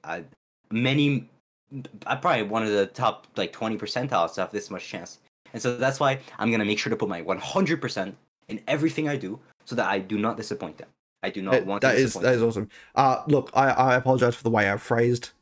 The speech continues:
Speaker 2: what I
Speaker 1: Yep.
Speaker 2: said. I was in no
Speaker 1: No,
Speaker 2: way
Speaker 1: no,
Speaker 2: saying that your
Speaker 1: absolutely not.
Speaker 2: parents
Speaker 1: No,
Speaker 2: did
Speaker 1: no,
Speaker 2: a bad job. Um,
Speaker 1: no.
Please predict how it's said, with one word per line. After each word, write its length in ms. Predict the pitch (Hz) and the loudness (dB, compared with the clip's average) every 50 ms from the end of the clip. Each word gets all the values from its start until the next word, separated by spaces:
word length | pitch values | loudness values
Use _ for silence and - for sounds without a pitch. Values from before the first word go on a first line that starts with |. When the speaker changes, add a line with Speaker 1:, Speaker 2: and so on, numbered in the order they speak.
| _ | _
Speaker 2:
what 100 | - 120 | 2 2
I 40 | 117 120 | 2 4
Speaker 1:
Yep. 40 | |
Speaker 2:
said. 300 | 139 135 117 123 160 170 - | 4 4 4 4 2 2 2
I 140 | - 139 143 | 4 4 6
was 160 | 143 131 127 | 6 6 6
in 240 | 135 131 131 131 131 | 4 4 4 4 4
no 200 | 131 131 131 131 | 6 6 4 6
Speaker 1:
No, 120 | 123 123 | 6 6
Speaker 2:
way 60 | 127 127 | 6 8
Speaker 1:
no, 60 | 127 | 6
Speaker 2:
saying 240 | - - - 131 123 | 6 6 4 4 6
that 80 | - | 6
your 80 | 214 208 | 6 6
Speaker 1:
absolutely 20 | |
not. 40 | - | 6
Speaker 2:
parents 220 | 127 - - 208 | 4 4 4 4
Speaker 1:
No, 40 | 196 | 6
Speaker 2:
did 40 | 175 | 4
Speaker 1:
no, 60 | 127 | 4
Speaker 2:
a 40 | 113 | 4
bad 160 | 113 117 117 | 4 2 2
job. 280 | 117 123 123 151 - - - - _ _ _ _ _ _ _ _ _ _ - | 4 2 2 2 0 -4 -10 -20 _ _ _ _ _ _ _ _ _ _ 2
Um, 300 | 131 131 127 117 117 110 | 4 4 4 4 0 -2
Speaker 1:
no. 180 | 156 175 160 - | -4 -8 -10 -12